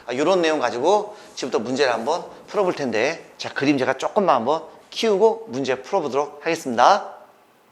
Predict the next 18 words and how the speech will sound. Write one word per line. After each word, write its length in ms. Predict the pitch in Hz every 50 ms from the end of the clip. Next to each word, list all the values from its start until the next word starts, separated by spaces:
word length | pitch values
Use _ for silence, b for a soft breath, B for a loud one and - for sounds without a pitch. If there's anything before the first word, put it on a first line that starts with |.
| _ _ -
자, 140 | - 185 185
그럼 200 | 180 185 175 151
문제 160 | 165 175 202
한번 180 | 190 185 180
풀어보도록 340 | 180 - 226 233 202 185 165
하겠습니다. 420 | 156 156 151 - 156 139 123 110 95 - - -
아, 460 | 131 123 123 127 123 123 123 120 120
자, 180 | 120 - 135 123
요 100 | 135 160
길이 400 | 170 185 165 135 127 131 147 160
지금 180 | - - 135 127
현재 460 | 139 160 160 135 131 131 139 151 165 -
에이피, 880 | 113 127 143 156 - - - - 120 107 104 110 123 147 170 185 190 185 180 - - _ - - - - B B B B B B B B
아, 200 | - 110 117 120
그 80 | - 127
다음에 260 | 131 131 123 139 147
이제 180 | 135 117 127 -
피알, 760 | - - 233 240 226 226 226 - 117 117 107 107 101 - -